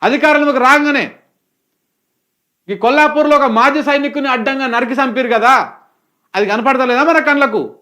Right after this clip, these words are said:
అంత నిమ్మలంగా ఉన్న అది ఎంతమంది గూడు కూడా కొట్టిర్రు. ఈ ఫిర్జాది గూడలో నూట యాభై ఇండ్లు కూడా కొట్టి పొట్టన ఆ మొత్తం పేదలను రోడ్డు మీద పడేసిర్రు.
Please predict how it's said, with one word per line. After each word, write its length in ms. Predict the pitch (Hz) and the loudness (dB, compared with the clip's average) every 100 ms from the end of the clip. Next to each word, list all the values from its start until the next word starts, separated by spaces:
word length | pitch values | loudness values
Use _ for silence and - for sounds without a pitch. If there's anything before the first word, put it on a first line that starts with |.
| _ | _
అంత 160 | - 220 | -8 -6
నిమ్మలంగా 440 | 247 240 254 247 | -4 0 0 0
ఉన్న 120 | 226 202 | 0 0
అది 400 | 214 208 139 - _ _ _ _ _ 160 | 0 0 -4 -12 _ _ _ _ _ -6
ఎంతమంది 460 | 208 285 302 302 | -2 0 0 0
గూడు 260 | 254 277 302 | 0 0 0
కూడా 180 | 294 294 | 2 2
కొట్టిర్రు. 500 | 294 302 285 180 - _ _ | 2 0 0 -4 -6 _ _
ఈ 80 | 196 | -8
ఫిర్జాది 460 | 233 247 220 302 285 | -4 -2 0 0 0
గూడలో 540 | 277 285 285 262 269 - _ - | 0 2 2 2 -2 -10 _ -6
నూట 180 | 196 311 | 0 4
యాభై 340 | 311 302 294 | 4 4 2
ఇండ్లు 160 | 285 294 | 2 0
కూడా 160 | 294 294 | 0 2
కొట్టి 260 | 285 285 | 2 0
పొట్టన 600 | 254 - 330 311 294 269 220 - - | -4 -4 -2 2 2 2 0 -6 -2
ఆ 340 | 226 240 233 | 2 2 2
మొత్తం 340 | 202 226 302 | 0 0 0
పేదలను 460 | 285 285 294 285 277 | 2 2 4 2 0
రోడ్డు 220 | 247 262 | 0 2
మీద 100 | 269 | 2
పడేసిర్రు. 560 | 277 262 254 - 202 | 2 2 2 0 -4